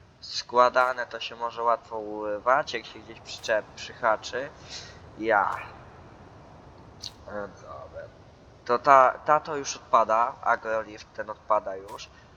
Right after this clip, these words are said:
W ogóle zaczep też. Coś jakiś nie za bardzo,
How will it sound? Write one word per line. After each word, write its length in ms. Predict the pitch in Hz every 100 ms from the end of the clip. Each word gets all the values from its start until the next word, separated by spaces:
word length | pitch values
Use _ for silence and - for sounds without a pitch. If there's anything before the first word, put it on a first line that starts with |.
| _ - - - - -
W 40 |
ogóle 240 | - 110 110
zaczep 460 | 131 120 - 113
też. 420 | - 107 107 - - - - - - - - - - -
Coś 220 | 110 113 -
jakiś 440 | 117 117 - - - - - - - - - - - - - - - - - - -
nie 180 | 110 113
za 140 | 120
bardzo, 720 | 113 107 101 - 104 110 135